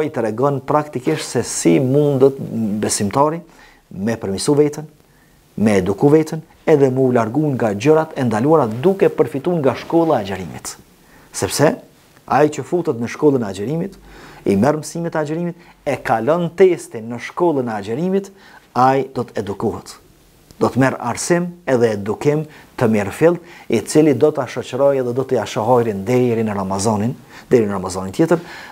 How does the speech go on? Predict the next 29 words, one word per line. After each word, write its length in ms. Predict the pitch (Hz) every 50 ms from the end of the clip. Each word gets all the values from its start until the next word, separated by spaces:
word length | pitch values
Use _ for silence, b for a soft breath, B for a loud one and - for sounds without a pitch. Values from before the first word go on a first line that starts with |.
| B -
ashtu 240 | 151 147 - 147
sikurse 380 | 131 - - - 127 - - 123
Allahu 320 | 110 113 120 131 127 123 117
i 40 | 110
lartësuar 440 | 104 101 - - 147 139 143 143 - B B B B _ _ _ _ _ _ _ _ - -
e 60 | 117
ka 160 | 104 - - 104
quajt, 280 | - - 135 123 123 -
e, 400 | - 104 95 95 107 107 107 104 101
muajin 240 | 120 131 131 123 120
e 40 |
agjerimit, 480 | 113 95 101 113 131 147 151 151 147 - B B B B
thot, 180 | B 117 113 -
"Shehru 420 | - - - 139 135 139 151 147
Ramadan 460 | 117 107 107 104 101 101 127 123 120 117
alladhi 300 | 110 104 104 104 117 120
unzila 500 | 113 95 104 101 104 101 101 104 98 98
fihi 200 | - 127 120 113
al-Quran", 420 | 95 - - - - - 147 151 - B B B B
muaji 340 | - 98 117 131 143 139 127
i 40 | 107
Ramazanit 680 | 98 98 95 95 90 95 113 117 120 131 127 - -
është 220 | - 113 - -
muaji 160 | 113 127 127 110
në 40 |
cilin 200 | - - 117 113
ka 120 | 104 107 101
zbritur 240 | 95 120 117 120 -
Kurani. 220 | 104 98 98 98